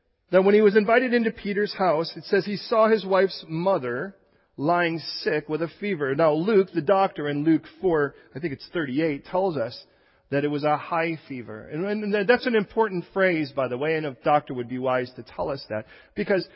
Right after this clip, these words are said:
you're probably aware of the fact that your body has this amazing defense system to fight, well, to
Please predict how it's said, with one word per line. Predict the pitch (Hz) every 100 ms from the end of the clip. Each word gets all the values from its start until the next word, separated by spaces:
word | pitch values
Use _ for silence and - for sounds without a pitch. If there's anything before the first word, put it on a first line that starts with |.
| _
you're | 190
probably | - 262 302 240
aware | 175 190
of | 190
the | 165
fact | - 160 151 -
that | 156 - _ _ _
your | 196 285
body | 220 220 214 214 180 151
has | 143 180 175
this | 165 147 -
amazing | 170 180 202 240 226 226 180 - _ _ _ _
defense | 190 160 - - 196 202 - - - -
system | 120 113 - 131 117 131 _ _ _ _ _ _ _ _ _ _ _ _ _
to | 196 - -
fight, | 208 202 147 113 _ _ _ _ _ _ _
well, | 147 156 143
to | 151